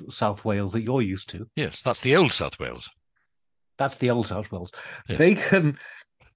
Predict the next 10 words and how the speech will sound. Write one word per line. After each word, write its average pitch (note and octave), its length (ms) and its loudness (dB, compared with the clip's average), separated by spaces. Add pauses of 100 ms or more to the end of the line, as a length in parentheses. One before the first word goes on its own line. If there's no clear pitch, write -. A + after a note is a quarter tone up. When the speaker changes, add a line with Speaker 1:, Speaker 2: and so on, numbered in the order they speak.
(180)
Speaker 1:
uh, D3+ 160 6
they F#3 140 2
can F#3 120 0
be F3 100 6
surgically F#3 600 4
implanted D3+ 720 -4 (320)
via D3 580 4 (100)
a D3+ 380 4
robotic D#3+ 760 2
arm A2+ 440 -6